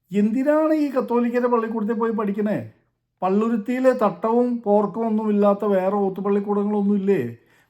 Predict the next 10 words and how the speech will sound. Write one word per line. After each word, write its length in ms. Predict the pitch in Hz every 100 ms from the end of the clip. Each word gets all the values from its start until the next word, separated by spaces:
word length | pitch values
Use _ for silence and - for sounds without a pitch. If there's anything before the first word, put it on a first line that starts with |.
| -
പ്രിയ 200 | 147 208
സഹോദര, 380 | 208 220 226 240
വെറുതെ 760 | 214 180 180 185 226 240 247 240 - _ _ _ _ _ _
ഒന്നും, 600 | 175 185 214 240 247 233 _ _ -
എന്താ 200 | 180 208
പറയുക, 220 | 214 196
ഇലയിൽ 320 | 190 226 262
ചവിട്ടി 240 | 254 247 254
വഴക്കുണ്ടാക്കേണ്ട 540 | 247 247 254 247 254
കാര്യമുണ്ടോ? 680 | 247 247 247 202 131 92